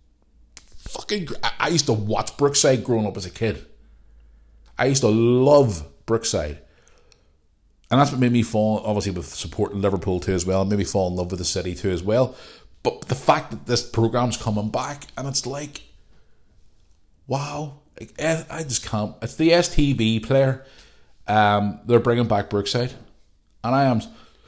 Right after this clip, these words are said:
so happy, you know, 'cause there's some of the, the famous shots of the city and all in the start of the programme. And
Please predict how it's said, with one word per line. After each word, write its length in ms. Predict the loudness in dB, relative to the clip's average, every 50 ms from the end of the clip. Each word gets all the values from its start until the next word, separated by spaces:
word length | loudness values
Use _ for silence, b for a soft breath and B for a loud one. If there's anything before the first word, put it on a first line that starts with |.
| B B B B B
so 420 | 0 2 6 10 10 10 10 10
happy, 540 | 8 4 2 0 0 0 0 0 0 -2 -6 -14 -20 -20 _ _ _ _ -20 -20 -20 -20 -20 -20 -20 -20 _ _ -20 -20 -20 -12 _
you 140 | 2 4 4
know, 80 | 4 4
'cause 120 | 2 2
there's 140 | 2 2 4
some 220 | 4 4 4 4
of 60 | 4
the, 100 | 6 4
the 160 | 4 2 0 -2
famous 380 | 0 2 2 4 4 2 2
shots 400 | 2 2 4 4 4 4 2 -2
of 40 | -2
the 60 | 0
city 320 | 0 2 2 2 2 2 2
and 140 | 2 2
all 180 | 2 0 0 0
in 60 | 0
the 60 | -2 -2
start 240 | 0 0 0 2 2
of 80 | 2
the 40 | 0
programme. 560 | 0 2 4 4 4 4 4 4 4 2 0 -6 -12 -20 _ _ _ _ _ _ _ _ _ _ _ _ -12 -12 -12 -8 -2
And 360 | 2 2 4 4 4 2 0